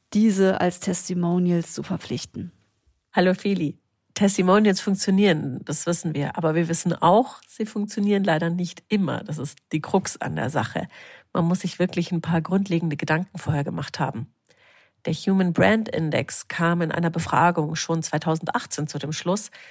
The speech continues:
Speaker 2: dass die Glaubwürdigkeit ganz stark vom Interesse der ZuschauerInnen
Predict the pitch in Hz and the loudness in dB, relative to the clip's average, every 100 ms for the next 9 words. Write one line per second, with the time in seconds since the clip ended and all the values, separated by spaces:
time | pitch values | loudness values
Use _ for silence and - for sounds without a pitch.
0 | - _ _ - 185 180 170 170 - 202 | -20 _ _ -6 -4 -2 4 4 4 2
1 | 185 - - 160 170 - - 196 220 - | 2 0 0 2 0 -6 0 0 0 0
2 | 165 165 190 - 170 - 175 170 175 165 | 4 4 4 0 -2 -4 -8 -4 2 2
3 | 214 185 165 - - 214 208 156 151 165 | 2 0 0 0 0 0 0 2 2 2
4 | 196 170 160 160 | 0 0 0 -2